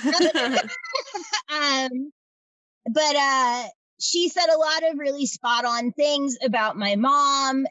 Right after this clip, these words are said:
and about my work. And, um, my, my friend, the same one who lives in D C, her mother had passed on recently. And she said, "Have you been around death lately?" And I said, "Yes."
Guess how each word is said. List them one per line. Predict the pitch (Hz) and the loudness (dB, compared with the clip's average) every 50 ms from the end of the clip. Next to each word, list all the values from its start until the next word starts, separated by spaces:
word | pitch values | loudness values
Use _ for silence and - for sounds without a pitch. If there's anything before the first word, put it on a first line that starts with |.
| - _ _ | -6 _ _
and | 233 233 220 220 208 208 202 196 202 202 196 - - | -2 0 0 2 2 2 2 2 2 0 -2 -2 -2
about | 214 196 208 208 196 - 190 | -2 0 0 0 0 -2 -4
my | 190 180 190 185 | -6 -6 -6 -4
work. | 190 208 277 285 285 277 269 - _ - - - - _ _ _ _ _ _ _ _ _ _ _ _ _ _ - | -2 0 0 2 2 0 0 -2 _ -16 -20 -20 -20 _ _ _ _ _ _ _ _ _ _ _ _ _ _ -2
And, | 233 233 226 226 226 220 220 214 214 208 208 214 214 196 226 - - _ | 0 2 2 2 4 4 4 2 2 0 -4 -4 -6 -6 -8 -10 -10 _
um, | - 240 226 214 208 196 190 185 185 180 180 185 185 196 214 208 214 - _ _ _ _ _ _ _ - - - _ _ _ _ _ - | -2 0 0 2 2 2 2 0 0 -2 -2 -4 -4 -2 -2 -4 -4 -10 _ _ _ _ _ _ _ -16 -16 -16 _ _ _ _ _ 2
my, | 247 254 254 240 240 240 233 226 - _ _ _ - | 2 4 4 2 0 0 -2 -4 -8 _ _ _ -4
my | 247 254 240 233 226 - - | -2 -2 0 -2 -2 -4 -4
friend, | - 302 277 269 262 254 269 240 - - _ _ | -2 -2 0 0 -2 -2 -4 -6 -8 -12 _ _
the | 247 202 | -12 -8
same | - - 254 262 254 247 | -2 -2 0 2 2 2
one | 233 233 | 2 2
who | 220 240 240 | 2 0 -2
lives | 220 226 220 208 202 | -4 -4 -4 -2 -2
in | 226 220 214 | 0 0 0
D | 190 208 214 214 | 0 0 0 -2
C, | - - - 269 262 233 220 214 202 196 160 - _ | -2 -2 -2 -2 -2 0 -2 -2 -2 -2 -4 -4 _
her | - - 254 269 262 247 | -6 -2 2 2 4 4
mother | 233 233 240 233 220 233 226 202 | 2 2 2 2 2 2 2 2
had | 214 214 190 - | 0 0 -2 -4
passed | - 214 202 - - - - 233 | -4 -2 -2 0 -2 -2 -2 -2
on | 202 190 190 | -2 -2 -2
recently. | 185 190 196 185 - - 196 - 175 190 175 165 180 | -4 -4 -4 -4 -4 -4 -6 -6 -4 -2 -2 0 0
And | 196 175 | 0 0
she | - 202 | 0 -2
said, | 180 - 208 190 | 0 0 0 0
"Have | 185 185 | 0 0
you | 202 196 | 0 0
been | 175 196 190 196 | 0 0 -2 0
around | 190 180 170 160 170 175 165 | 0 0 0 0 -2 -2 0
death | 262 254 285 311 - - | 0 0 0 -2 -4 -4
lately?" | 226 202 156 147 180 180 175 | -6 -6 -6 -8 -8 -6 -4
And | 175 170 | -2 -2
I | 170 | -2
said, | 170 - 185 175 160 | -2 -2 -4 -6 -2
"Yes." | - 247 254 254 247 226 202 - - | 0 0 2 2 0 0 -2 -6 -10